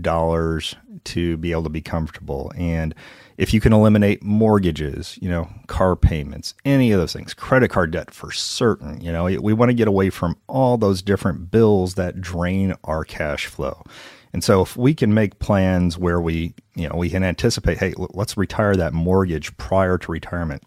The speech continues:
It's a huge bump in income and cash flow. And so if you can get independence from creditors as you get to that retirement stage, that is a huge, huge step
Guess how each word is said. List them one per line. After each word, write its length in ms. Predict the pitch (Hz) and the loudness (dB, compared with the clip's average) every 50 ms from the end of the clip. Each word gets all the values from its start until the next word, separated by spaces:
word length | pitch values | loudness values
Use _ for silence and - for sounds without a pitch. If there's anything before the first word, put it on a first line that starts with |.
| _ _ _ _ _ _ - | _ _ _ _ _ _ -6
It's 160 | 123 127 - | -6 -4 -2
a 80 | 135 120 | 0 0
huge 600 | 110 104 - - 135 135 139 139 131 107 95 - _ - | 0 -2 -2 -4 -2 0 2 2 2 0 -2 -8 _ -4
bump 280 | - 98 110 117 - - | -2 -2 -2 0 -2 -2
in 140 | 90 95 - | -2 -2 -2
income 500 | - 107 110 131 131 - - 92 82 78 | 0 0 2 2 2 0 -2 -2 -2 -2
and 120 | 76 78 | -4 -4
cash 280 | - 113 113 131 135 - | -2 -2 -2 0 -2 -4
flow. 300 | - - 82 - - - - - - - - - - _ - | -4 -4 -4 -4 -4 -8 -14 -20 -20 -20 -20 -20 -20 _ -10
And 80 | 98 98 | -8 -4
so 260 | - - 95 87 - - - - - - - - - | 0 0 0 0 0 -6 -14 -20 -20 -20 -20 -18 -10
if 140 | - - - | -10 0 0
you 80 | 139 170 | 2 2
can 100 | 185 156 | 2 2
get 140 | 139 - - | 0 0 0
independence 500 | 135 135 123 110 - - 117 104 90 - | 0 2 2 2 2 2 0 0 0 -2
from 160 | - 87 80 | -6 -8 -10
creditors 720 | - - - 98 87 87 80 73 71 69 65 62 - - _ _ _ _ _ _ | -10 -4 -2 -2 -2 -2 -2 -4 -4 -4 -4 -6 -10 -12 _ _ _ _ _ _
as 260 | - 85 104 107 98 104 | -2 2 2 2 2 2
you 100 | 101 95 | 0 0
get 280 | 92 101 101 - _ - | 2 0 -2 -2 _ -10
to 100 | - 92 | -6 -4
that 240 | 87 80 78 73 - - - - | -2 -2 -4 -6 -8 -14 -12 -10
retirement 520 | 80 - - 98 92 90 85 80 78 - | -6 -2 0 0 0 0 0 -2 -4 -6
stage, 440 | - - - 76 71 67 64 - - | -8 -8 -6 -6 -6 -6 -10 -14 -6
that 220 | - 113 113 107 | -2 0 2 2
is 180 | 107 104 92 101 | 2 2 2 0
a 80 | 101 | -2
huge, 640 | 104 92 - - - - 131 135 120 107 92 78 - | -2 -2 -4 -10 -10 -6 -2 0 0 0 0 -2 -6
huge 320 | - - 95 87 78 - - | -6 -4 -4 -4 -4 -6 -6
step 320 | - 85 82 80 _ | -4 -4 -4 -4 _